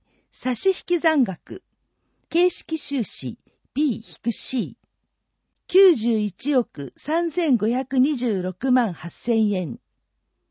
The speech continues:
E、翌年度へ繰り越すべき財源。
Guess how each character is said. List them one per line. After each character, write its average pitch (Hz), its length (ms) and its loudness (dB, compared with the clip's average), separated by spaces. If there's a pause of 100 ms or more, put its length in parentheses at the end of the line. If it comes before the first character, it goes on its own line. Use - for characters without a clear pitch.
(840)
E、 269 320 -2 (560)
翌 285 260 0
年 381 260 0
度 240 160 2
へ 196 60 -2
繰 214 160 -4
り 285 80 0
越 302 220 -4
す - 120 -8
べ 185 160 -6
き 147 140 -18
財 233 240 0
源。 214 340 -2